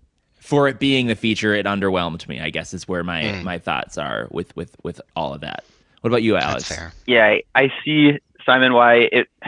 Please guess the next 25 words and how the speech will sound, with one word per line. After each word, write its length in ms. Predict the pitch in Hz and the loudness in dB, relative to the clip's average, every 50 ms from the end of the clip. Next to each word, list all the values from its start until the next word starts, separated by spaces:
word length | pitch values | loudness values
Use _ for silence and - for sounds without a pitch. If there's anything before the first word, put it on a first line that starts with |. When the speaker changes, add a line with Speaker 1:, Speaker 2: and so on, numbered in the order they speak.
| - - - | -14 -8 -4
Speaker 3:
reminds 360 | - 117 110 101 107 117 113 117 | -2 0 2 2 2 2 2 2
you 60 | 113 | 0
of 80 | 107 | 0
Plastic 400 | - - 104 101 - - 107 - - | 2 2 2 2 2 -2 -6 -8 -6
Beach 140 | 101 101 - - - | -8 -10 -8 -2 0
so 120 | 107 104 | 0 2
much, 260 | 101 104 101 101 - - | 4 2 2 2 0 -2
not 160 | 104 98 95 | 0 2 2
only 300 | 98 98 98 98 98 101 | 4 4 4 2 2 2
in, 300 | 95 95 98 101 107 107 - _ _ - | 2 2 2 0 -4 -6 -8 _ _ -8
I 60 | 98 | -6
mean, 160 | 95 98 95 | -4 -2 -2
the 60 | 90 85 | -2 -2
name 200 | 90 98 104 113 | 0 0 0 0
of 60 | 110 | 0
the 60 | 107 - | -2 0
song 220 | - 107 101 101 | 0 0 0 0
itself, 360 | 101 - - - 98 101 104 - | -2 -4 -2 0 2 2 0 0
but 100 | - 90 | 0 0
also 220 | 95 - - - | 0 0 0 -2
the 100 | 92 92 | -2 0
way 160 | 95 98 101 107 | 2 4 4 4
they 100 | 101 95 | 2 0
used 320 | 95 98 101 101 - - - - | 0 0 0 -2 -2 -6 -8 -4
features 500 | - 104 101 - - 98 101 101 98 98 | -2 -2 0 0 0 0 2 2 0 0